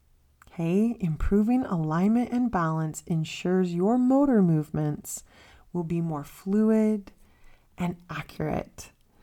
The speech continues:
Number five, yoga strengthens your core.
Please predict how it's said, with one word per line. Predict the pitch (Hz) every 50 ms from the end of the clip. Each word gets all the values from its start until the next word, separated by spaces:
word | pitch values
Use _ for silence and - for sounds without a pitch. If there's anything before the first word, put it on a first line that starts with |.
| _ _ - - - _ - - - _
Number | 180 180 180 190 214 220 240 254 247
five, | - - 156 156 151 151 147 147 156 - - - - - -
yoga | - 175 175 190 202 247 247
strengthens | - - - - 147 156 160 - - 180 180 175 -
your | 160 160 156 160
core. | - - - - - - - - - - 165 -